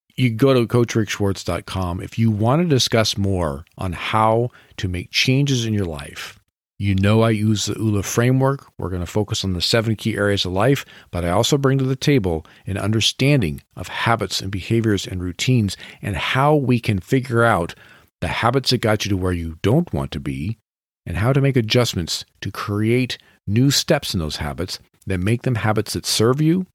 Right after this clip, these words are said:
to allow you to be living the life you deserve, the life you want. Now, of course, you can always find me on social media. You can look for Coach Rick Schwartz.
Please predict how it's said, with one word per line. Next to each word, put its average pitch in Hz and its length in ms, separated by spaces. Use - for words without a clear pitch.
to - 120
allow 85 300
you 123 160
to 120 120
be 107 440
living 95 560
the 80 80
life 73 280
you 117 60
deserve, 92 560
the - 100
life 67 240
you 104 80
want. 113 540
Now, 135 120
of 131 120
course, 139 300
you 123 60
can 123 120
always 117 280
find 113 180
me 101 80
on 95 60
social 87 300
media. 82 240
You 80 60
can 85 120
look 85 100
for - 100
Coach 85 320
Rick 80 160
Schwartz. - 400